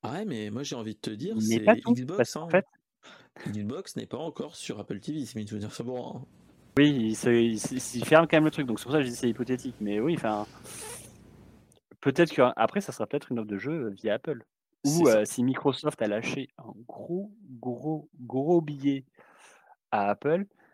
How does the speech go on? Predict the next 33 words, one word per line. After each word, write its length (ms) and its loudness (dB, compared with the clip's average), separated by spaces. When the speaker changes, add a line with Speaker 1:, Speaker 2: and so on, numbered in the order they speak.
Speaker 2:
Après, 300 2
voilà, 340 2
Apple 300 0
s'ouvre 280 -2
avec 260 0
Apple 220 -2
T 140 -16
V 140 -14
qui 100 -10
est 20 -10
compatible, 500 -14
qui 140 -4
est 40 -2
ouvert 360 -4
à 120 -6
l'exté-, 260 -12
à 140 -8
l'é-, 260 -12
euh, 120 -16
sur 160 -14
d'autres 220 -8
devices. 500 -2
Mais 180 -6
par 140 0
exemple, 360 -4
Apple 260 -2
Fitness 400 -12
Plus, 440 -6
tu 220 -8
restes 420 -2
uniquement 600 -2
sur, 500 -8
euh, 540 -4